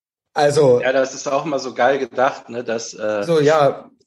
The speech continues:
Speaker 2: können doch alle Biofleisch essen.
Speaker 1: Ja,
Speaker 2: So,
Speaker 1: also mal
Speaker 2: als
Speaker 1: abgesehen
Speaker 2: ob
Speaker 1: davon, mal abgesehen davon, die machen das. Die,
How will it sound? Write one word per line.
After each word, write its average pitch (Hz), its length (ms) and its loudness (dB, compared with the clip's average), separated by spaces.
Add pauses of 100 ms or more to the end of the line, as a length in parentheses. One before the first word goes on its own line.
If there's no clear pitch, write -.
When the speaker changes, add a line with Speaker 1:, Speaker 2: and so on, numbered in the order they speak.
Speaker 2:
können 151 180 -2
doch 151 220 0
alle 156 220 4
Biofleisch 123 680 -2
essen. 113 460 -10 (280)
Speaker 1:
Ja, 160 220 2
Speaker 2:
So, 117 220 -2
Speaker 1:
also 185 240 2
mal 151 380 0
Speaker 2:
als - 100 0
Speaker 1:
abgesehen 226 300 2
Speaker 2:
ob 214 60 4
Speaker 1:
davon, 208 400 -2 (100)
mal 175 180 0
abgesehen 175 400 0
davon, 160 440 -2
die 143 120 -8
machen 165 340 -2
das. 107 300 -6 (340)
Die, 151 160 -6